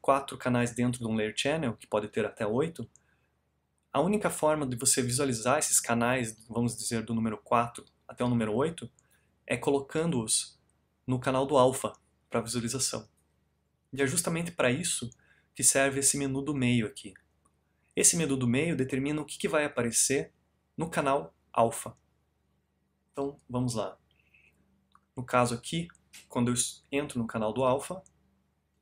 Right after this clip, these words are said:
estou vendo melancia. Porque, por padrão, quando esse layer channel foi criado, a melancia estava na posição número quatro.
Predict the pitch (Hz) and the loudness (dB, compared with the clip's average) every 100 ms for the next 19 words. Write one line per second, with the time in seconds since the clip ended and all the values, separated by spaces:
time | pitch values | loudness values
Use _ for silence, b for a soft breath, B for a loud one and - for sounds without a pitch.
0 | _ _ _ _ _ - - 113 117 123 | _ _ _ _ _ -8 -4 0 0 0
1 | 151 160 - 117 107 b b b - 123 | 0 2 2 0 -6 b b b -4 -4
2 | - - 175 175 127 117 151 180 _ _ | -4 0 2 4 2 4 2 0 _ _
3 | _ _ _ - 127 120 - 113 113 120 | _ _ _ -2 2 4 4 2 2 2
4 | 113 - 123 120 117 120 120 123 156 123 | 2 2 2 2 -2 0 4 4 4 0
5 | - _ _ _ _ - 127 131 131 - | -8 _ _ _ _ 0 2 4 2 2
6 | 143 139 143 147 143 147 - 139 147 156 | 0 0 2 2 0 0 2 0 -2 -2
7 | 135 117 - - | 2 0 -2 -20